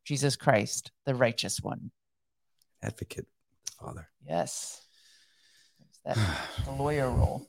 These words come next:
Speaker 2: Yeah.
Speaker 1: Job thirty-three twenty-four,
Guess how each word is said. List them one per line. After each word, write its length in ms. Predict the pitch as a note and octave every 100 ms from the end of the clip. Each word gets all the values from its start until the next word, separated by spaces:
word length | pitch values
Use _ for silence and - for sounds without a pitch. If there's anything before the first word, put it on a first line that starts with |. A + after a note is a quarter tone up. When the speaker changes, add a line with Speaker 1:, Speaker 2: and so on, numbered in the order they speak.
| _
Speaker 2:
Yeah. 260 | F#2 A2 F2 - - - - - - - - _ - -
Speaker 1:
Job 280 | G3+ G3+
thirty-three 400 | G3+ F#3+ F3+ F3
twenty-four, 1040 | E3 E3 D3 - F#3 G3 F#3+ F#3+ G3 G3